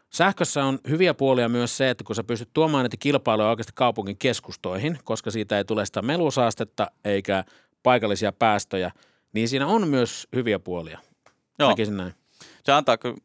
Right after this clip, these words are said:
Speaker 2: mahdollisuuksia, mutta tota, totta puhuen, niin – jos miettii Formula ykkösissäkin, niin kyllä niinku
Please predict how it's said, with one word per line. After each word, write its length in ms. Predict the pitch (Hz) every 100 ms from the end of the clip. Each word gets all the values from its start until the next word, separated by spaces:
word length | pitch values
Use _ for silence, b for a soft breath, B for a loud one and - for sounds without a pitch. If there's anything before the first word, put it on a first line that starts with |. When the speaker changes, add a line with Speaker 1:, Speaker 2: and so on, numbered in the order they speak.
| -
Speaker 2:
mahdollisuuksia, 720 | 113 156 131 98 101 - 104
mutta 180 | 95 95
tota, 280 | 92 92 90 - _
totta 240 | - 90 87
puhuen, 360 | 85 87 87
niin – 140 | 87 85 b b b
jos 120 | -
miettii 340 | 98 90 - 87
Formula 360 | - 90 82
ykkösissäkin, 580 | 85 - 85 87 - -
niin 120 | 78 -
kyllä 160 | 82
niinku 280 | 85 82 82